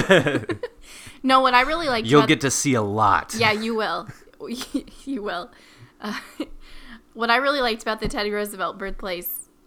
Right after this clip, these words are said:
Speaker 1: house was also that we had heard a lot about Teddy Roosevelt as a president and as a, like, a protector of parks, and, um, we, this really just focused on him until he was fourteen years old,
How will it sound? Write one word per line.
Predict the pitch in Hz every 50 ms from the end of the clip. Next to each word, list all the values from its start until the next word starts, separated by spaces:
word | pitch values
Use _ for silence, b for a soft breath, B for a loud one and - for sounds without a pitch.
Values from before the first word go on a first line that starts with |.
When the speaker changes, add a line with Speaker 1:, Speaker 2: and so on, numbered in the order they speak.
| - -
Speaker 1:
house | 226 233 196 185 196 190 -
was | 214 202 190 185
also | - - 196 214 - - 240 220 208 202 196 190 170 - - -
that | - 202 202 220 185 196 190 180 175 165 - - - _ _ -
we | 208 226 233
had | 240 254
heard | 262 254 277 269 302 311 262 - -
a | 208 196
lot | 196 185 190 202
about | 196 208 190 - 226
Teddy | - 226 196 196
Roosevelt | 196 196 196 196 190 180 180 170 - - -
as | 190 190 190 190 196
a | 190
president | - - 262 262 233 202 196 185 180 180 - -
and | 190 190 156
as | 165 180 175 202 185 202
a, | 185 185 180 170 160 - _ _ _ -
like, | 190 185 -
a | 185
protector | - - - 226 226 - 220 190 - - 202 196
of | 196 190 - -
parks, | - 208 185 175 170 - - - - -
and, | - 180 185 170 165 214 - B B B B B B B B B
um, | - 175 156 135 113 - - - _ _ _ - -
we, | 226 226 233 220 196 - - -
this | 208 226 269 285 - -
really | - 208 202 208 220 226 262 294 262
just | 233 214 202 202 - - -
focused | - - 208 202 202 208 233 -
on | 208 196 196 233
him | 233 254 196 196 202 196 - -
until | 190 196 190 - 220 196 214
he | 247 220 208
was | 196 196 190 -
fourteen | - 196 165 - - 185 170 156 147
years | 156 175 -
old, | - - - 143 - -